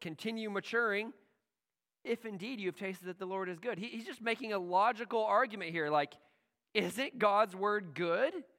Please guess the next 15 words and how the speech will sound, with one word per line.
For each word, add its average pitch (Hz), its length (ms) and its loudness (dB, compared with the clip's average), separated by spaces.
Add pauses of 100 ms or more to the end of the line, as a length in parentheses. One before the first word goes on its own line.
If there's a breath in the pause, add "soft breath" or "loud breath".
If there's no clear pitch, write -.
(200)
Why 220 340 2
would 240 240 -6
you 214 180 -6
neglect 226 520 -2
it? 165 140 -6
Don't 240 240 -4
you 240 120 -6
see 220 640 -8 (220 loud breath)
your, 196 180 2
your, 202 240 0
your 196 200 -2
continual 226 1000 -4 (180 loud breath)
need 190 600 -6
of 185 260 0
it? 277 300 -4